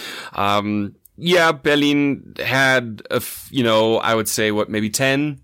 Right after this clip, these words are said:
ten, fifteen minute spell in the beginning of the second half where they were a little more comfortable. Uh, but,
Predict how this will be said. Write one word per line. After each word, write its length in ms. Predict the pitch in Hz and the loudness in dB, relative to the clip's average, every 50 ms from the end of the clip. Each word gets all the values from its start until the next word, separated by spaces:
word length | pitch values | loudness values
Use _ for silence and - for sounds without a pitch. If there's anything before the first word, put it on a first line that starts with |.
| - | -10
ten, 220 | - - 131 139 139 | -4 -2 -2 -2 -2
fifteen 480 | - 147 135 - - 143 139 135 131 | -2 -4 -4 -2 -2 0 2 2 2
minute 240 | 127 131 135 131 127 | 2 2 0 0 -2
spell 420 | - - - 120 120 120 127 127 | -2 -2 0 0 2 2 2 0
in 80 | 127 123 | 0 -2
the 80 | 117 110 | -4 -6
beginning 300 | 110 - 113 120 123 123 | -6 -4 -2 0 0 0
of 60 | 117 | 0
the 60 | 113 | 0
second 280 | - - 120 - 117 107 | -2 -2 -2 -2 -2 -2
half 320 | 107 110 113 113 - - | 0 0 0 0 -2 -2
where 100 | 110 107 | -2 0
they 140 | 104 110 110 | 0 0 0
were 340 | 107 107 107 107 107 101 - - - - - - - - - | 2 2 2 2 2 0 -2 -8 -20 -20 -20 -20 -16 -10 -6
a 40 | 107 | -4
little 340 | 107 107 110 123 127 127 117 | -2 0 2 2 4 4 2
more 240 | 110 104 101 95 | 2 0 -2 -4
comfortable. 880 | 87 - - 104 123 139 - - - 165 165 156 180 180 202 220 226 - _ - - - - - - - - - - - - - | -6 -8 -4 -4 -4 -4 -4 -4 -2 -2 0 2 2 2 2 0 -2 -8 _ -20 -20 -20 -20 -20 -18 -18 -18 -18 -18 -14 -6 -2
Uh, 400 | - 120 120 120 117 117 120 113 | 0 2 4 4 4 4 2 2
but, 640 | 104 - 123 123 120 117 117 117 - - - - | 0 0 0 2 4 4 2 2 0 -2 -4 -4